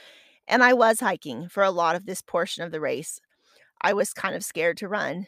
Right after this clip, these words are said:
because I had just taken this fall and my eyes split open and I was kinda scared, and I knew I could keep going and that I felt fine,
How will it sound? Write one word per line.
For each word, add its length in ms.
because 300
I 100
had 220
just 180
taken 260
this 200
fall 360
and 140
my 200
eyes 260
split 260
open 340
and 100
I 80
was 160
kinda 200
scared, 400
and 420
I 140
knew 220
I 140
could 160
keep 200
going 360
and 80
that 100
I 80
felt 280
fine, 420